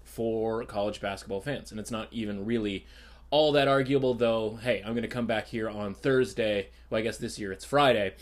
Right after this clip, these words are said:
talking about the first day of March Madness being the best day of the year, but that's what we do, right? We get ahead of ourselves a little bit when it comes to talking about the best weekends and the best weeks of sports. And so the best month or the best couple of weeks in sports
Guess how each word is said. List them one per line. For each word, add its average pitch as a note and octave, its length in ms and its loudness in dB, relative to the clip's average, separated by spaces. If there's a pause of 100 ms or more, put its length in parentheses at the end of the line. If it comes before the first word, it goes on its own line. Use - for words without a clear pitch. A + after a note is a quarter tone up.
(280)
talking C3 260 4
about A#2+ 160 4
the A2+ 80 -10
first B2 240 2
day A#2+ 80 2
of G#2+ 80 4
March G#2+ 240 -2
Madness F#3+ 320 6
being D3+ 240 4
the C#3 80 0
best B2+ 220 4
day B2 100 4
of A#2 60 2
the A2 80 -2
year, G#2+ 100 2
but A2 180 -6
that's G2+ 320 -4
what A2 240 -6
we G#2 120 -6
do, A2 320 0
right? A#2 200 2
We A#2+ 140 -2
get A#2 240 0
ahead A2 220 2
of G#2 80 0
ourselves G2+ 480 -2
a G#2 40 -6
little G2 220 -4
bit G2+ 240 -2 (400)
when D#3+ 140 6
it E3 100 2
comes E3 320 0
to D#3+ 120 -2
talking C3+ 360 0
about C3 220 2
the B2+ 100 -2
best B2+ 340 -4
weekends C3 600 2
and B2+ 120 0
the B2 60 0
best A2 300 -4
weeks G#2 420 -8
of G2 220 -8
sports. - 600 -8
And B2+ 240 -4
so C#3+ 300 4
the C3+ 80 4
best F3+ 300 0
month E3 360 0
or B2+ 80 2
the B2 80 -2
best C#3+ 220 -2
couple D3 300 -2
of C3 120 0
weeks C3+ 360 -4 (400)
in D#3+ 260 0
sports D#3 680 2